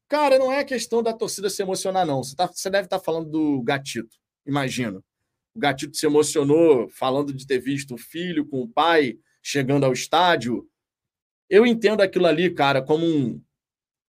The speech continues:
um gesto de alguém que entende o que, que significa ser Botafogo.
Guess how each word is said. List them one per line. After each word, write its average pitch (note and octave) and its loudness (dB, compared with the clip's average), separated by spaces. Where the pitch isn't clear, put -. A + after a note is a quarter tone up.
um E3 2
gesto D#3 2
de D3 2
alguém D#3 2
que F3 -8
entende F#3 -2
o F#3+ -8
que, F#3+ 0
que - -8
significa E3+ -4
ser E3 2
Botafogo. D#3 -2